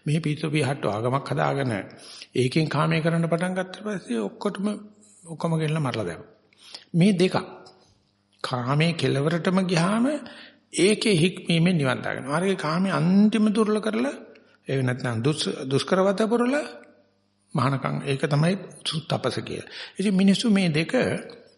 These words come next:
සලකපු සැලකිල්ල නිසා බුදුරජාණන් වහන්සේ කිව්වේ ඔය දෙකටම මැදි. කෙනෙක්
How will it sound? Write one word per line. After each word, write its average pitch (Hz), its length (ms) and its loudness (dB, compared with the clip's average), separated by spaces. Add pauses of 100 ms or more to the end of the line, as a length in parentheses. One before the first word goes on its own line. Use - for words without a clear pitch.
(600)
සලකපු 175 460 0
සැලකිල්ල 165 520 2
නිසා 139 420 4 (420)
බුදුරජාණන් 233 520 2
වහන්සේ 233 340 0
කිව්වේ 254 300 -2
ඔය 247 140 0
දෙකටම 220 400 -2
මැදි. 131 300 -2 (1040)
කෙනෙක් 120 360 0